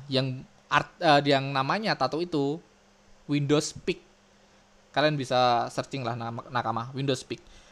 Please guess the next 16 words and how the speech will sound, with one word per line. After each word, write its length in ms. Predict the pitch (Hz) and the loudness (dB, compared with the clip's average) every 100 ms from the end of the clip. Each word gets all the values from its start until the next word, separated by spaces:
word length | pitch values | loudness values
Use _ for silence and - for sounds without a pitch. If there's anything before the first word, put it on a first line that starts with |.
| _ | _
Dan 440 | 147 147 139 143 | 4 8 8 4
merupakan 460 | 147 170 247 247 202 | 0 2 2 4 2
sebuah 440 | 190 147 175 190 | 2 0 0 2
atribut 480 | 180 - 190 147 180 | 0 0 -4 -4 0
yang 180 | 156 151 | 0 0
umum 440 | 160 156 196 233 240 _ _ _ _ | -4 -2 -2 -2 -8 _ _ _ _
dimiliki 580 | 160 156 160 151 185 220 | 0 2 2 0 -2 -4
oleh 260 | 143 156 185 | -2 0 0
suku 320 | 165 - 135 | -4 -10 -8
Indian, 540 | 131 127 123 113 123 | -8 -2 0 0 -2
tato 280 | 120 120 139 | 0 0 0
di 160 | 139 120 | -2 -6
sebelah 260 | 127 127 | -4 -4
mata 220 | 123 113 | -2 -2
kiri 260 | 113 117 113 | -4 -6 -8
itu. 260 | - 113 | -8 -10